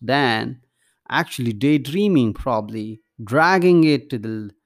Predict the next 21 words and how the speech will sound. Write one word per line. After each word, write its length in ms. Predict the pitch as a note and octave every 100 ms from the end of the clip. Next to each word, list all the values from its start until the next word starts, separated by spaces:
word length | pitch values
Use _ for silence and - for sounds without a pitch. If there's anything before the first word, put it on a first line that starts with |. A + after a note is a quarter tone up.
| _ _ _ _
the 120 | - A2+
problem 560 | - D3+ D#3 C#3+ C3
was 500 | B2 A2 - - - _
getting 300 | - C#3 D#3
into 320 | C3 A2+ A#2+
a 80 | G#2+
bigger 320 | G2+ C#3+ D3
size 480 | B2 - C3 D#3+ D#3
that 140 | C#3 C3 -
it 140 | C#3+ -
was 120 | B2
almost 520 | C#3 F3+ D#3 A#2 - -
unresolvable. 1000 | - F#3 C#3 A2 A2 C#3+ F3+ A#2 F#2+ - B2 _ _ _ _ _ _ _ _ _ _ _ _ _ _ _ _ _
Well, 400 | B2 E3 D3 B2+ A#2 - - -
after 300 | F3+ - D3+
many 340 | D#3 G3+ D#3+
days 440 | A2 B2+ C#3 D3+
of 180 | B2+ A2 - - - - _ _ _
fighting 680 | _ - - D#3 F#3 C#3+ B2+
with 180 | A2+ G#2+
myself, 840 | A2+ A2 - - D#3 A#2 B2 -